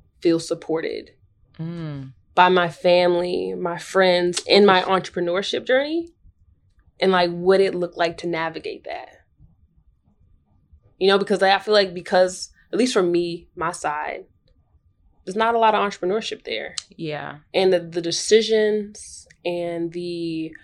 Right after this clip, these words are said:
Speaker 1: um, awareness that you have as an entrepreneur, it's not the same as someone who's, can wake up in the morning,
Speaker 2: Mm-hmm.
Speaker 1: do a job, do a service, do a task,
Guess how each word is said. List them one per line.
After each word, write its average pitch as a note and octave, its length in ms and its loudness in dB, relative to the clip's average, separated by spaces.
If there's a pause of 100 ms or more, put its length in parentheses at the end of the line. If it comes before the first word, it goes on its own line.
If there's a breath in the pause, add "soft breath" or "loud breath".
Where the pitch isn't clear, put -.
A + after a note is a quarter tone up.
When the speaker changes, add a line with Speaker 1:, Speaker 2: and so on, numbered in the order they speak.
(380 loud breath)
Speaker 1:
um, E3 680 -10 (240)
awareness G3 580 4
that F3 200 -2
you F3 80 -2
have F3+ 300 0
as A#3+ 100 -4
an A#3+ 100 -6
entrepreneur, C4 720 -2 (540)
it's - 160 -4
not A#3 260 4
the G#3+ 80 2
same G3+ 440 4
as E3 140 0
someone F3 300 2
who's, F3 640 -6 (680)
can F3 140 -2
wake F3 200 4
up F#3 120 4
in G3 60 -2
the G3+ 60 0
morning, A#3 480 0 (120)
Speaker 2:
Mm-hmm. F3 1120 -10
Speaker 1:
do A3 260 2
a A3+ 60 8
job, A#3+ 580 2
do G3 160 -2
a G#3+ 60 0
service, G#3+ 540 -2
do G3+ 160 -4
a F#3+ 60 0
task, G#3+ 680 0